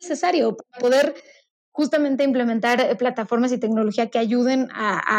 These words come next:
a estructurar, no es necesario. O sea, desde un Excel lo puede hacer,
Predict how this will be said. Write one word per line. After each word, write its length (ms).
a 40
estructurar, 880
no 140
es 140
necesario. 560
O 40
sea, 140
desde 280
un 220
Excel 380
lo 160
puede 220
hacer, 440